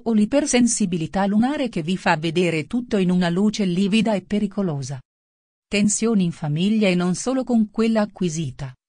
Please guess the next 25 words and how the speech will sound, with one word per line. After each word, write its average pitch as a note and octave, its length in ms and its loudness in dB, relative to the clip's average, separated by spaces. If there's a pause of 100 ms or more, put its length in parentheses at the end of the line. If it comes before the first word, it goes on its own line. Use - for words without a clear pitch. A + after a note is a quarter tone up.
scontri G3 560 -2
col B3 300 0
partner, C3+ 580 -6 (180)
problemi E3+ 640 0
anche B3 320 2
con G#3+ 160 2
i G3 80 2
figli, D3 500 -2 (220)
se G#3+ 220 -2
ci A3+ 120 -2
sono F#3+ 320 0
fanno F3+ 440 0
tribolare, D3 640 -4 (200)
se - 180 0
non G#3+ 200 8
arrivano B3 420 4
vi G3+ 140 2
fanno A3 360 2
sentire G3+ 600 2
complessati F3+ 840 -2
e A3+ 60 4
anche F#3+ 280 2
sottilmente D#3+ 800 0
in D3 100 0
colpa. C#3+ 440 -6